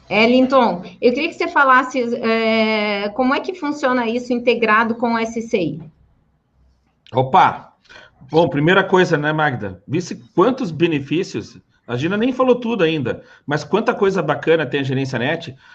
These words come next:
Speaker 2: E sabe como é que eu conheci a Gerência Net, Magda, e pessoal de casa? Eu descobri porque as minhas revendas,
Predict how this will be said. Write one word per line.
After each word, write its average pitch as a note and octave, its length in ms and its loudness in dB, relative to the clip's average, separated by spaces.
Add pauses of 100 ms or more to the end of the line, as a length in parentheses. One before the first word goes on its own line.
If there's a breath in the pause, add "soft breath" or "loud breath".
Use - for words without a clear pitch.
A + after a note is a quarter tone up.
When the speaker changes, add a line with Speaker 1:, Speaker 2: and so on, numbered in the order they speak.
Speaker 2:
E D#3 80 0
sabe A#3 220 2
como G#3 180 0
é B3+ 60 2
que B3+ 60 0
eu A#3+ 60 2
conheci G#3 340 -2
a G3+ 60 2
Gerência F3 420 -2
Net, F#3 340 -4
Magda, G#2+ 440 -2
e - 20 -16
pessoal C3 320 -6
de C3 140 -8
casa? G#2+ 480 -2 (520)
Eu C#3+ 120 2
descobri F3 400 -2
porque - 180 -4
as E3+ 160 -2
minhas A#3+ 320 0
revendas, F#3+ 800 0